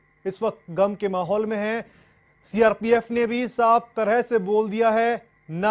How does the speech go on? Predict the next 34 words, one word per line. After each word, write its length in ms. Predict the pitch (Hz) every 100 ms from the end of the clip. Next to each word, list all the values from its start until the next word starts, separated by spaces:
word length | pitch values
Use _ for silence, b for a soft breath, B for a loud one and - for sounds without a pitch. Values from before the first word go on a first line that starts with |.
| 226
हम 160 | 214 220
किसी 300 | 233 - 214
को 140 | 208
बख्शेंगे, 680 | 147 196 202 240 226 226 247 285 _ _ _ _ _ _ _
इसमें 360 | 208 - 233 233 226
पूरी 260 | - 226 233
तरह 300 | 220 214 220
से 180 | 233 226
कार्रवाई 300 | 226 202 214
होगी। 420 | 202 214 220 240 b b b b -
पीएम 280 | 220 254 247
मोदी 360 | 220 226 214
ने 160 | 226 247
भी 320 | 208 226 247 233 _ -
देश 420 | 151 208 226 -
के 240 | - 220 226
सुरक्षा 400 | 226 220 - 220
बलों 280 | 214 226 226
को 220 | 233 233
खुली 300 | - 220 214
छूट 280 | - 240 247
दे 180 | 185 208
दी 140 | 220
है। 240 | 214 226 233
पीएम 360 | - 208 226 214
मोदी 280 | 220 214
के 140 | 226 220
स्वर 320 | - 240 202
और 380 | 156 180 214 220 b b b b b
सेना 360 | - 220 226 233
के 220 | 226 240
स्वर 360 | - 226 240 233
साथ 540 | - 220 220 226 226
मिलकर 460 | 226 240 233 240